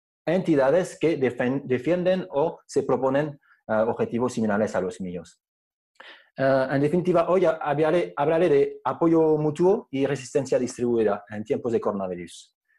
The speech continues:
Am, simplemente confirmadme que habéis visto que ha cambiado la imagen.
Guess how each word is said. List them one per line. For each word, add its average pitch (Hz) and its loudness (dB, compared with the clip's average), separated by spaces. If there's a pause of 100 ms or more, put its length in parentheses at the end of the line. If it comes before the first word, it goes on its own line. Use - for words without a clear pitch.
(380)
Am, 123 -2 (540)
simplemente 156 0
confirmadme 170 0
que 170 2
habéis 156 2
visto 170 0
que 175 0
ha 156 2
cambiado 156 0
la 139 2
imagen. 101 -4